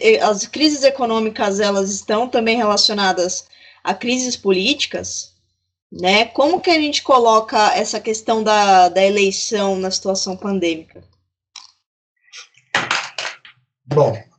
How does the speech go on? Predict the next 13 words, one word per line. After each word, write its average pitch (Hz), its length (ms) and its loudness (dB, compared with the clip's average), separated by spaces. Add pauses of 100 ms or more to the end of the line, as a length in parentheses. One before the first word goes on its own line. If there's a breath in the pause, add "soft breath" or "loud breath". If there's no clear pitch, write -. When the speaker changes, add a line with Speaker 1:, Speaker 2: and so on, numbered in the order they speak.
(100)
Speaker 2:
é, 185 240 8
sobre 226 220 2
a - 20 -6
questão 214 240 0
da 196 80 2
votação 185 460 0
em 170 60 2
si, 143 240 -8
né, 127 200 -6
dos 120 240 -12
procedimentos, 127 840 -8
foi 160 340 0
uma... 190 340 0